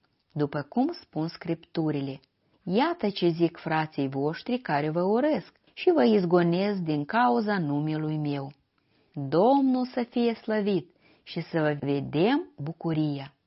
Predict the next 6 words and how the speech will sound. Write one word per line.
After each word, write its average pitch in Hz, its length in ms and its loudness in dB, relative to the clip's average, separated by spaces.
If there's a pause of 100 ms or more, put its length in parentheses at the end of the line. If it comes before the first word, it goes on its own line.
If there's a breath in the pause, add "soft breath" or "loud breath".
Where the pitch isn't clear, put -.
(440)
Dar 143 260 -2 (200)
ei 160 340 -2 (380 soft breath)
vor 311 200 2
rămâne 170 440 2
de 151 140 0
rușine. 143 600 -8